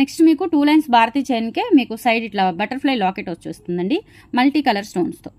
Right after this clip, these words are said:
ఓకే, లెంత్ వచ్చేసి ట్వంటీ సిక్స్ నుంచి ట్వంటీ ఎయిట్ వరకు ఉంటుంది. ఇది కొంచెం లెంతీ ఉంటుంది, ఎందుకంటే మనకి ఇక్కడ లాకెట్ అనేది యాడ్ చేశారు కాబట్టి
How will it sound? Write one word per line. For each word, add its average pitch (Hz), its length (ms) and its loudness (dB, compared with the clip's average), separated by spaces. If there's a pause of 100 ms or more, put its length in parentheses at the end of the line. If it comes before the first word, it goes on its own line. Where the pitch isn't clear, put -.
(340)
ఓకే, 320 180 -4 (300)
లెంత్ 277 240 4
వచ్చేసి 311 280 -4
ట్వంటీ 254 260 -2
సిక్స్ 262 260 -4
నుంచి 269 240 -2
ట్వంటీ 214 220 -4
ఎయిట్ 208 220 -6
వరకు 196 260 -8
ఉంటుంది. 175 200 -8
ఇది - 160 -8
కొంచెం 247 220 -2
లెంతీ 214 300 -4
ఉంటుంది, 190 200 -6
ఎందుకంటే 247 360 -4
మనకి 202 180 -6
ఇక్కడ 196 240 -8
లాకెట్ 190 380 -4
అనేది 180 200 -4
యాడ్ 165 180 -12
చేశారు 185 200 -10
కాబట్టి - 400 -12